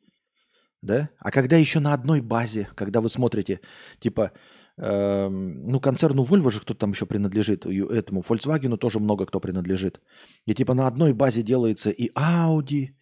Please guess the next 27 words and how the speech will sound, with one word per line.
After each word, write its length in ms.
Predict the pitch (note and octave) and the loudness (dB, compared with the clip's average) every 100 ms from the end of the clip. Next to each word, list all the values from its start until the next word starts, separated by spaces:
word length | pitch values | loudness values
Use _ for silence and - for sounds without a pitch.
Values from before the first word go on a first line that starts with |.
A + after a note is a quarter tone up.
| _ _ _ _ _ _ _ - | _ _ _ _ _ _ _ -4
какой-то, 580 | C3+ C3+ C#3 C3 B2 - _ _ _ _ - | -2 6 6 6 0 -2 _ _ _ _ -2
и 360 | B2+ B2 A#2+ | 0 2 2
Volkswagen 640 | A2+ B2+ A#2 C3 A2+ A2+ G2 | 2 -2 0 0 0 -2 -2
Touareg 540 | - A2 A#2+ D#3 E3 D#3+ | -2 0 2 4 4 2
на 120 | D3 C#3+ | 0 0
одной 280 | C3+ D3 B2+ | 2 2 4
базе 360 | C3 C3 B2 | 2 2 0
делаются. 720 | A#2 B2 A2+ G#2+ G2+ - G#2+ - _ _ _ _ _ _ _ _ _ _ _ _ - | 0 2 2 0 -4 -8 -8 -12 _ _ _ _ _ _ _ _ _ _ _ _ -8
И 80 | A#2 | -4
внутри 360 | A2 B2 C3 B2 | 0 2 4 4
одинаковые, 680 | A2 C#3 F3 F3 D#3 C#3+ A#2+ | 4 4 4 2 2 2 2
и 140 | A#2 | 0
если 300 | A#2+ B2 B2 | -2 -2 -4
ты 260 | - B2 G#2 | -4 -4 -4
шильдик 420 | - B2 G#2+ B2 | -4 -4 -6 -2
Audi 280 | A#2 G#2 G#2 | -2 -2 -2
откроешь, 420 | G#2+ D#3 F3+ C3 | -4 -2 -2 -2
там 160 | C3 C3+ | -4 -2
будет 180 | B2 - | -4 -6
ф-, 200 | - - | -12 -10
шильдик 440 | - A#2+ A#2 - | -6 -4 -6 -8
Volkswagen 720 | G#2 - A#2+ - G2+ F2+ F2 | -12 -4 -4 -2 -2 -2 -4
под 180 | F2+ F2 | -4 -2
ним 160 | F2+ D#2+ | -2 -4
подписан. 480 | D2+ - F2+ - | -10 -10 -10 -8
Для 160 | D#2 C3 | -4 -4
чего? 320 | - - - | -4 -6 -8